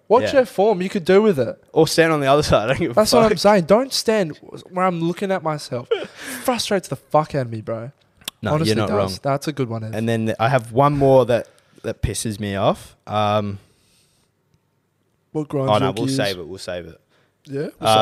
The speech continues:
Speaker 1: save
Speaker 2: Um,
Speaker 1: it.
Speaker 2: there's one more thing that someone sent in, and, um,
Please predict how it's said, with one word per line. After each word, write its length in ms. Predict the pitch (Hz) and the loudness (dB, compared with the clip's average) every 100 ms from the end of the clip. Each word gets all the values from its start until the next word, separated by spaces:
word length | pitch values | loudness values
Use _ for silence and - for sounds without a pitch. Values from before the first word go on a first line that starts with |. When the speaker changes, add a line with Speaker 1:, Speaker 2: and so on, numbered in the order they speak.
| 196 | 2
Speaker 1:
save 40 | |
Speaker 2:
Um, 100 | 392 | -2
Speaker 1:
it. 60 | - _ _ _ _ _ _ _ _ _ _ _ _ - | -8 _ _ _ _ _ _ _ _ _ _ _ _ -2
Speaker 2:
there's 160 | 135 | 0
one 160 | 165 208 | 2 2
more 180 | 160 156 | 2 0
thing 200 | 117 104 | -2 -8
that 140 | 98 | -6
someone 260 | 127 117 107 | -4 -4 -4
sent 300 | 110 101 117 | -6 -6 -6
in, 220 | 101 90 _ _ _ - | -8 -10 _ _ _ -8
and, 220 | 117 113 | -4 2
um, 380 | 107 104 98 | 4 4 2